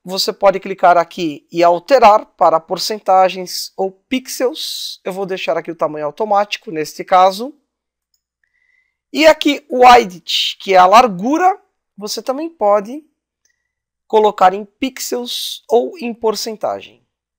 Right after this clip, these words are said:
Vou clicar aqui em cancelar. E tem um texto aqui no botão, ó, Text for Button one. Eu quero remover esse texto. Ainda com o botão selecionado, eu venho aqui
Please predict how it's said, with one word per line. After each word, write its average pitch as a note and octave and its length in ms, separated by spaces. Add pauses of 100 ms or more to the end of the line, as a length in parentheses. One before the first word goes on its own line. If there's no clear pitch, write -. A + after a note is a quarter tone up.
Vou G#3 360 (220)
clicar F#3 380
aqui E3 200
em D#3 80
cancelar. F3 600 (1120)
E A3 360 (340)
tem D4+ 200
um F#4 120
texto C#4+ 560
aqui A#3+ 160
no A#3 80
botão, A3 480
ó, D3 200
Text - 600
for G3 240
Button F3 580 (140)
one. G#3 340 (160)
Eu G3+ 140
quero F#3 580 (180)
remover D3 500
esse G#3+ 180
texto. A3 540 (440)
Ainda A#3 480
com A3 200
o G3+ 40
botão F#3+ 340
selecionado, G#3 920 (320)
eu A3 160
venho F3+ 280
aqui A#3+ 440